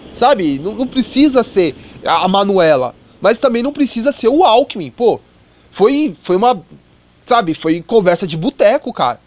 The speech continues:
Eu já fiz hangouts na Iniciativa Vingadores lá, muito mais questionado do que esse Roda Viva aí, cara. Tá ligado? Tipo, foi surreal. E olha que o, a Iniciativa Vingadores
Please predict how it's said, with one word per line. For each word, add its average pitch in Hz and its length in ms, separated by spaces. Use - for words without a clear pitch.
Eu 185 160
já 247 180
fiz 240 360
hangouts 208 600
na 208 80
Iniciativa 190 420
Vingadores 170 640
lá, 147 260
muito 247 480
mais 240 220
questionado 247 560
do 269 80
que - 120
esse 330 440
Roda 294 300
Viva 269 320
aí, 285 120
cara. 156 300
Tá 175 100
ligado? 269 260
Tipo, 277 280
foi 254 160
surreal. 302 640
E 185 80
olha 240 140
que - 160
o, 202 220
a 202 80
Iniciativa 202 400
Vingadores 185 680